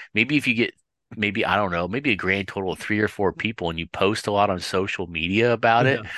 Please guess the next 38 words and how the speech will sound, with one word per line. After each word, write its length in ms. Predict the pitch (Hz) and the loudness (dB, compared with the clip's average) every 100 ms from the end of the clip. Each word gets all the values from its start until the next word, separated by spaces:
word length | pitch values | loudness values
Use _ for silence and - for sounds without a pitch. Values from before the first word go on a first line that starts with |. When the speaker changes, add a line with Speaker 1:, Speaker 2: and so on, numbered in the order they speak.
| - - | -12 -6
Speaker 1:
maybe 300 | 107 180 196 | 2 4 6
they'll 180 | 139 135 | 6 6
go, 420 | 123 127 107 98 _ - - _ | 6 4 4 2 _ -20 -20 _
"Oh 80 | 170 | 0
my 160 | 165 110 | 2 2
God, 520 | 117 147 170 87 78 - - | 6 10 10 8 2 -6 -2
there's 140 | 147 143 | 0 0
an 80 | - | 4
Speaker 2:
<laughs> 60 | |
Speaker 1:
untapped 600 | 147 151 143 139 143 - | 6 6 4 4 4 2
market 400 | 127 190 196 110 | 4 4 4 0
for 120 | - 107 _ | -6 -20 _
pumpkin 380 | 165 135 170 151 | 0 4 4 4
Speaker 2:
<laughs> 20 | |
Speaker 1:
pie 320 | - 170 262 | 6 8 8
crust 540 | - 113 92 117 - - - - - | 4 2 2 0 -4 -16 -16 -16 -8
and 180 | 113 110 | -6 -2
pumpkin 340 | 160 170 151 127 | -2 0 -2 0
pie 280 | 165 196 | 4 4
year 260 | 160 143 143 | 4 0 -2
round, 380 | 147 196 170 143 | 0 0 0 -4
so 120 | 135 | -10
let's 140 | 147 - | -12 -12
keep 220 | 160 156 | -12 -12
the 80 | - | -14
crust 340 | - 147 143 - | -2 -2 -2 -6
around 300 | 98 92 87 | -4 -4 -4
year 180 | 87 | -6
round." 280 | 85 82 156 | -4 -4 2
Speaker 2:
Well, 200 | 240 220 | 4 4
they 140 | 185 202 | 4 4
used 260 | 226 240 | 4 0
to 80 | 233 | -2
have 320 | 156 233 277 | -2 -2 2
a, 280 | 156 131 120 | 4 6 4
like, 160 | 131 123 | 0 -2
a 60 | 120 | -4
cheesecake 760 | - 165 170 139 120 101 - | -2 -4 -2 0 0 -2 -12